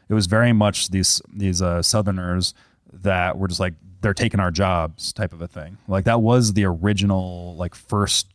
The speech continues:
iteration of the K K K was like, "Oh, well,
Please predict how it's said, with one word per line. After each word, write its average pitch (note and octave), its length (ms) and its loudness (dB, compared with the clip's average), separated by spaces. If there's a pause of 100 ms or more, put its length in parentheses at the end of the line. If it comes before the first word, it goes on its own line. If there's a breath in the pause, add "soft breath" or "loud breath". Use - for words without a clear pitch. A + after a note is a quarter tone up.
iteration F#2 640 -2
of E2 200 -10
the E2+ 80 -16
K F#2 180 -4
K F2+ 180 -4
K F#2+ 260 -2
was E2+ 360 -6 (360 soft breath)
like, F#2+ 300 0
"Oh, A2+ 160 2
well, A2 340 2